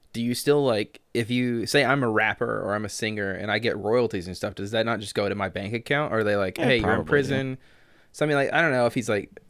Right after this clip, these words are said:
Speaker 1: maybe they're auto depositing checks into his account. I don't know what's
Speaker 2: <laughs>
Speaker 1: going
Speaker 2: Yeah,
Speaker 1: on,
Speaker 2: it's probably
Speaker 1: but
Speaker 2: true. So when Suge was asked one more time about it, he said, quote,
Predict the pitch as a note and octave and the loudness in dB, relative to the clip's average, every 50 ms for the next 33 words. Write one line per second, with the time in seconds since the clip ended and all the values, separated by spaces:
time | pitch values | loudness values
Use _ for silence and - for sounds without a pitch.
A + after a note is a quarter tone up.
0 | - - - - - - B2 C3 C3 C3 B2+ B2 A#2 - G2+ A2 A2+ A2 A2 G#2 | -20 -20 -20 -20 -10 -4 0 2 4 4 4 4 4 4 4 4 4 4 2 0
1 | G2+ - A2+ G2 G#2+ A2+ G#2+ A#2 A2+ G#2+ G2+ - - A2+ G#2+ G#2+ - - A#2 G2+ | 0 0 2 2 4 2 2 0 -2 -2 -4 -2 0 0 0 0 -2 -4 -4 -2
2 | G#2+ G2 G2 G2+ - A2+ G2+ G#2+ G2 G#2+ A#2 A#2 G#2 G2 G2+ G2+ F#2+ C3 B2+ - | -2 -2 -2 -4 -6 -6 -6 -4 -2 0 0 0 0 0 -2 -2 -2 -2 -2 -2
3 | G#2+ F2+ F#2 - B2+ - - - - - F#2 F#2 E2+ - - - - - - _ | -4 -4 -4 -4 -6 -8 -10 -14 -8 -4 -4 -2 -2 -4 -6 -8 -10 -12 -14 _
4 | - - - G3 - G3+ - - - - - - - - _ _ _ _ _ _ | -20 -20 -20 -20 -18 -20 -20 -20 -20 -20 -20 -20 -20 -20 _ _ _ _ _ _
5 | _ _ _ _ _ - - - - - - B2 A#2+ A#2+ A#2 - - D3 C#3 C#3 | _ _ _ _ _ -20 -20 -16 -2 0 2 2 2 2 0 0 0 0 0 0
6 | D3+ C#3 A#2 F#2+ A2+ A2 G#2+ - - - - G2 G#2 A#2 C3+ D3 C3 B2+ C3+ C3+ | 0 -2 -2 -2 -2 -2 -2 -4 -8 -12 -10 -6 -4 -4 -4 -4 -4 -4 -4 -4
7 | B2+ - C3+ B2 A2 F#2 F2 F2 F#2+ F2 F2+ F2 E2+ E2 - - G#2 G#2+ G2 F#2 | -4 -6 -4 -4 -4 -4 -2 -2 -2 -2 -2 -2 -2 -4 -4 -6 -4 -4 -4 -4
8 | - - G#2+ G2 F#2 F#2 - - - - F#2+ F#2 F2 | -2 -2 0 0 -2 -2 -6 -6 -2 0 0 0 0